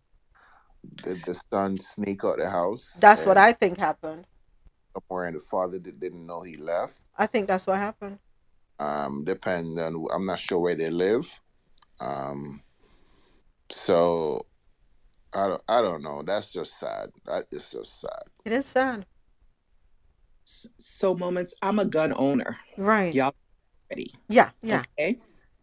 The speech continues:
Speaker 3: I understand that you don't know what's coming at you,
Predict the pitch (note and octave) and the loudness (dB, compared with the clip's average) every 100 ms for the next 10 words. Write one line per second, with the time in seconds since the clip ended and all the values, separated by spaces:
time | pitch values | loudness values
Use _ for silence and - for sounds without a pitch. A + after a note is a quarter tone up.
0 | - - - - - _ _ _ _ _ | -18 -18 -20 -20 -20 _ _ _ _ _
1 | _ - F3 G#3 G3 F#3+ - D#3+ D#3+ D#3+ | _ -2 0 2 0 -4 -6 -4 -2 -4
2 | E3 E3+ F3 C#3 D3 C3 C#3 D#3 D3+ D3 | -4 -8 -12 -4 -4 -4 -6 -6 -6 -6
3 | D3 C3+ D3 - - D#3 C#3 B2+ D3+ - | -6 -6 -10 -12 -10 -6 -4 -4 -4 -8
4 | G#3 A3 C4+ | -8 -6 -8